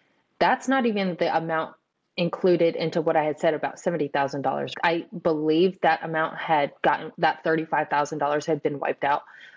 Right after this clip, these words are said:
But at that point, there's still multiple thousands of dollars and all the thousands and thousands of dollars from hospital visits I've had since then.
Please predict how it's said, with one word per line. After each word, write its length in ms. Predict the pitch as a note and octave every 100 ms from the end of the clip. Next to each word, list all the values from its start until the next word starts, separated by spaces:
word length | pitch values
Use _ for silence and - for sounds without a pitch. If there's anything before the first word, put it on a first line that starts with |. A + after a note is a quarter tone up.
| -
But 100 | E3
at 160 | - -
that 200 | D#3 -
point, 240 | D3 - -
there's 240 | D#3 -
still 280 | - F3+ E3
multiple 400 | D#3+ D#3+ - D#3+
thousands 420 | D3 D3 D#3 D3+
of 80 | D3+
dollars 420 | C#3+ C#3+ C#3+ - -
and 220 | D3+ D3
all 300 | - D3 D3
the 280 | D#3 D3 C#3+ - _ _ _ _ _
thousands 520 | D#3 D3 D3 D#3 D3+ D3+
and 120 | D3
thousands 560 | D3 C#3+ D3+ - D3+
of 120 | D3+ C#3+
dollars 340 | D3 D3+ C#3+
from 180 | D#3+ C#3+
hospital 440 | D#3+ D3 - E3
visits 400 | D3 D3+ D#3 D3
I've 160 | C#3+ C#3
had 260 | D#3 C#3
since 220 | - C#3 - -
then. 240 | C#3 C#3